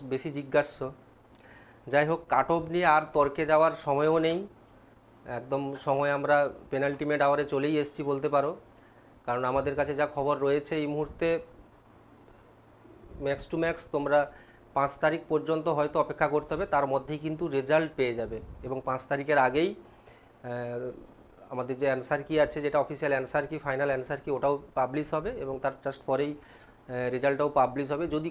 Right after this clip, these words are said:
কোনো কিছু অঘটন না ঘটে, আশা করা যায় পাঁচ তারিখের মধ্যে কিন্তু রেজাল্টটা পাবলিশ হয়ে যাবে। এবং দশ তারিখ সম্ভাব্য কিন্তু রয়েছে, তোমাদের দশ তারিখ থেকে কিন্তু ভেরিফিকেশান স্টার্ট হতে পারে।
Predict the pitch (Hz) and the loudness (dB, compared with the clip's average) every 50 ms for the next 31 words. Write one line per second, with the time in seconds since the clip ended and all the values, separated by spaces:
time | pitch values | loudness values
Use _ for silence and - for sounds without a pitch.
0 | - - 151 151 156 156 156 156 - 156 143 135 143 143 160 151 143 143 143 147 | -4 -2 -2 0 0 -2 -2 0 2 4 4 4 2 0 -2 -2 0 2 2 2
1 | 143 131 135 131 - 165 233 - - - - - - - - - - - - 131 | 2 0 -2 -4 -4 -6 -10 -10 -14 -20 -20 -20 -20 -20 -20 -20 -16 -4 -4 -2
2 | 131 - 165 156 180 175 185 220 262 254 160 139 - - 151 135 139 139 147 139 | 0 0 0 2 2 0 0 -2 -2 -2 -2 -2 -2 -4 -6 -6 -2 -2 -2 0
3 | 135 135 131 127 143 135 139 143 135 - 147 135 120 120 127 123 123 120 143 131 | 0 -2 -2 -4 -6 -6 -6 -6 -6 -6 -6 -4 -4 -2 -4 -4 -6 -6 -6 -6
4 | 123 110 117 123 113 - - 131 135 131 135 139 151 165 - - - - - - | -6 -6 -6 -10 -12 -6 -4 -2 -2 -2 -2 -4 -6 -10 -14 -18 -20 -20 -20 -18
5 | - - - - - - - - - 139 139 151 165 165 165 170 165 - - - | -18 -18 -18 -18 -18 -20 -20 -8 -4 0 2 4 4 2 2 0 -4 -6 -8 -16
6 | - - - 139 123 143 147 143 - - - 170 170 180 170 - - 156 151 151 | -20 -20 -14 -2 2 2 2 2 2 2 2 2 2 2 0 0 0 0 2 4
7 | 156 160 156 151 170 165 160 170 165 151 - 156 151 147 147 151 147 147 - 180 | 4 2 4 2 0 0 0 -2 -6 -4 -4 -2 0 2 4 2 2 0 -2 -4
8 | 180 170 143 143 139 147 135 139 135 135 - - 143 143 139 - 156 151 151 156 | -2 0 -2 0 -2 0 0 0 0 0 0 -4 -4 -4 -4 -4 -4 -4 -4 -4
9 | 156 160 131 135 131 139 131 143 139 143 139 - 151 147 139 - - 131 127 123 | -6 -4 -4 -4 -4 -4 -4 -4 -6 -6 -6 -6 -6 -8 -8 -6 -2 0 0 0
10 | 120 123 - - 123 - 117 107 - 104 | 0 -4 -6 -8 -6 -4 -6 -6 -6 -8